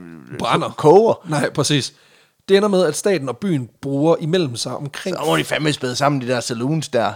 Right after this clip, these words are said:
Speaker 1: Ja, det er rigtigt. Altså, hvis de bare lige har en tip jar, hvor du lige kan smide en, en,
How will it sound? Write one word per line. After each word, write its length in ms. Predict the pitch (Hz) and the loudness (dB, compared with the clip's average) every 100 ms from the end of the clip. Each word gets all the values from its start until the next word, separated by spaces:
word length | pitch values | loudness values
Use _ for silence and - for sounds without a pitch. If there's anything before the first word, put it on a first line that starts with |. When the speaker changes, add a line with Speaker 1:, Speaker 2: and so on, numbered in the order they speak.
| - | -4
Speaker 1:
Ja, 100 | 147 | -2
det 120 | 139 | -2
er 40 | 139 | -2
rigtigt. 300 | 139 127 110 | -4 -6 -6
Altså, 200 | 120 131 | -6 -6
hvis 100 | 113 | -6
de 100 | 143 | -4
bare 140 | 143 | 0
lige 120 | 147 | 0
har 60 | 139 | 0
en 220 | 123 131 | -4 -4
tip 200 | - 180 - | -2 -4 -2
jar, 360 | 127 123 127 - | -4 -4 -8 -12
hvor 120 | 143 | -8
du 40 | 135 | -6
lige 80 | |
kan 100 | 131 | -6
smide 200 | - 139 | -6 -4
en, 220 | 127 127 110 | -4 -6 -8
en, 240 | 127 123 | -8 -10